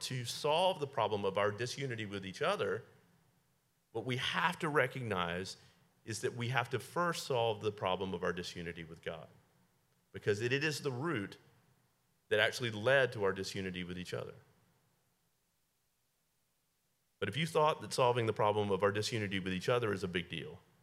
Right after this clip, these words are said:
and an impossible task, the Bible says that our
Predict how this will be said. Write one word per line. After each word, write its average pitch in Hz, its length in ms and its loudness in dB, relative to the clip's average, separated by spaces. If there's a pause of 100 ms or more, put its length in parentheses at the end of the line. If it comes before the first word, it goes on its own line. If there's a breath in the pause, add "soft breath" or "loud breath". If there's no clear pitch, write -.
(580)
and 98 80 -2
an 98 80 0
impossible 101 560 -4
task, - 460 -16 (1700)
the 104 60 -10
Bible 113 260 4
says 107 240 0
that 104 120 0
our 98 260 8